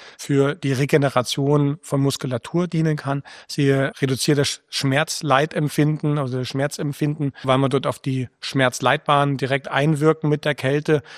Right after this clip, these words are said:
Und auch da ist es wieder so, die Gäste kommen alle halbe Jahre zu uns und sind natürlich auch teilweise, muss man vorsichtig sein, auch schmerzfrei oder haben verminderte Schmerzen.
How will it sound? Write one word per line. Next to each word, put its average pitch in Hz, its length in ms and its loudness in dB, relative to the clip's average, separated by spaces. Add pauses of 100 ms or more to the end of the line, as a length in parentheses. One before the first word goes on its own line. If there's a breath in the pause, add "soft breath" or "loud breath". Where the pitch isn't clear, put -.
(260 loud breath)
Und 143 180 0
auch 127 100 0
da 123 220 4
ist 147 80 0
es 131 120 -4
wieder 143 160 2
so, 143 200 0
die 135 100 -6
Gäste 135 300 -4
kommen 139 320 -2
alle 131 420 0
halbe 135 240 0
Jahre 123 360 -2
zu 160 220 -4
uns 143 300 -2
und 135 80 -2
sind 135 160 -2
natürlich 135 320 0
auch - 160 -6
teilweise, 135 1000 2 (320 loud breath)
muss 123 100 -2
man 123 80 0
vorsichtig 131 380 0
sein, 127 200 0 (280 loud breath)
auch 123 160 -4
schmerzfrei 135 880 0
oder 135 160 0
haben 123 160 0
verminderte 135 460 0 (200)
Schmerzen. 123 580 -2